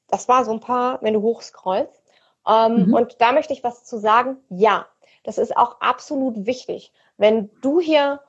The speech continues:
Speaker 1: ähm, rausgehst und sagst, "Weiß ich nicht, weiß ich nicht, weiß ich nicht", finde ich das total geil. Weil dann musst du rausgehen zu Hause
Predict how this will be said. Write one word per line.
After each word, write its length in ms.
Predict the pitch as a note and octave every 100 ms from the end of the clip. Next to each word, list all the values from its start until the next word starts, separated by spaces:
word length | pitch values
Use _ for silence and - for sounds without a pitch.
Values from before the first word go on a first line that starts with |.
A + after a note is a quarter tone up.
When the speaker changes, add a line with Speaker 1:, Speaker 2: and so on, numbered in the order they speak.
| _ _ _
Speaker 1:
ähm, 320 | A3 A#3 A#3 A#3
rausgehst 580 | A#3 - - F3 -
und 120 | - G#3
sagst, 380 | G#3+ A#3+ -
"Weiß 240 | G3 A#3 B3
ich 140 | -
nicht, 180 | F3 F#3+
weiß 240 | G3+ B3+
ich 140 | A3 -
nicht, 180 | F#3+ G3
weiß 260 | G#3+ B3+
ich 140 | G#3+ -
nicht", 200 | - _ _ _ _
finde 200 | A#3+ -
ich 180 | D#4+ -
das 180 | A#3
total 460 | - G#3+ - A3+ A#3
geil. 320 | G3 D3+ - - _ -
Weil 480 | G#3+ B3 A#3 D#4 - _
dann 200 | G#3 G#3+
musst 220 | G#3+ -
du 100 | C#4+
rausgehen 800 | D#4+ C#4 C#4+ D4+ - A#3 A#3+ C4+
zu 220 | - A3+
Hause 580 | G#3+ A3 C4+ A3+ A3+ C#4